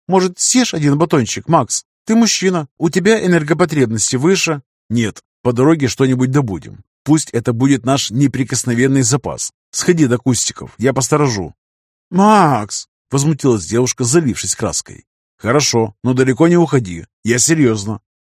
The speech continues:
Ната вернулась быстро. Вручив ей одно копьё, двинулись в путь. Время, пока сторожил, провёл с пользой,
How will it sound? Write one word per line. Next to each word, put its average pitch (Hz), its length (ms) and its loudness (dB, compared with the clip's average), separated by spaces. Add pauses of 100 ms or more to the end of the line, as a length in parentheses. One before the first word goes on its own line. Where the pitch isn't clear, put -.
(280)
Ната 127 300 0
вернулась 123 460 -2
быстро. - 440 -12 (120)
Вручив 117 380 0
ей 120 260 2
одно 117 200 -2
копьё, 123 400 0
двинулись 120 460 -2
в - 100 -12
путь. - 280 -16 (220)
Время, 113 380 0
пока 104 220 -4
сторожил, 117 500 -2
провёл 123 320 2
с - 80 -4
пользой, 85 500 -8